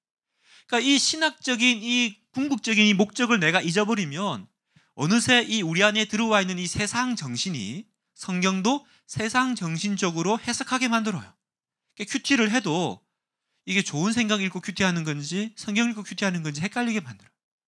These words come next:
하나님입니다, 하나님. 그죠? 내가 하나님을 더 완전하게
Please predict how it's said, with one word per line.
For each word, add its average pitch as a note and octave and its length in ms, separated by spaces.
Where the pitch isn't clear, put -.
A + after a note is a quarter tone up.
하나님입니다, G3 680
하나님. G2+ 340
그죠? D#3 240
내가 F#3 420
하나님을 A3 460
더 A#3 100
완전하게 A#3+ 880